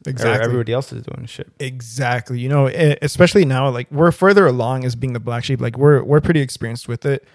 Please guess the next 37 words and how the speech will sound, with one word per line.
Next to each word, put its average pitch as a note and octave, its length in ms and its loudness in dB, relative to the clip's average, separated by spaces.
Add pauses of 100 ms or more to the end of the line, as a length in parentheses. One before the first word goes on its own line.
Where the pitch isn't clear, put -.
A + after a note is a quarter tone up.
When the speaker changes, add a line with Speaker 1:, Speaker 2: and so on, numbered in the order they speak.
(400)
Speaker 2:
Um, B2+ 400 -4 (380)
obviously, C#3 300 0
I B2 40 0
can't C3+ 300 -4
speak - 340 -8 (160)
everything C#3 460 0
for - 140 -10
you, C3 260 -6
but, B2+ 220 -2
um, A#2 260 -12 (380)
for, D3 360 0
for D#3 160 0
my C#3 200 0
part, D3+ 360 2
for C#3+ 80 -6
my B2+ 180 -4
end C3 100 -6
of B2+ 60 -6
the B2+ 80 -6
spectrum, A#2+ 420 -8
Speaker 1:
Mm-hmm. A#2+ 140 -2 (400)
Speaker 2:
looking F3+ 340 2
back C3 380 -2
at B2 300 -4
how C3+ 280 -2
I C#3 60 2
used C3+ 300 -8
to C3 80 -8
be, B2+ 340 -6 (380)
like, C#3+ 160 2
I E3 160 8
wish D#3+ 340 4
I F#3 80 0
would F3+ 200 -2
have C3 120 2
known C3 460 -4
this C#3 680 -6